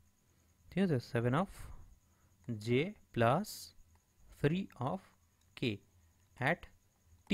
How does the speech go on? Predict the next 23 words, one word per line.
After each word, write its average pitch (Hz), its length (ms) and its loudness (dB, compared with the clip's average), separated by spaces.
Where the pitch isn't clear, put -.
সমান 107 280 -4
সমান 175 180 -8
ওয়ান। 104 140 0
টি 233 80 8
সমান 165 180 8
সমান 160 260 4
যখন 139 220 6
ওয়ান 107 160 8
বসাবে, 170 260 4
এটার 180 320 10
ভ্যালু 123 320 8
যেটা 110 220 4
বেরোবে 113 320 8
সেটা - 340 6
সমান 123 320 6
সমান 175 220 2
তুমি 143 220 0
পেয়ে 107 180 2
যাবে 131 220 0
this 101 200 -6
one, 101 80 -8
ঠিক 202 160 2
আছে। - 120 -6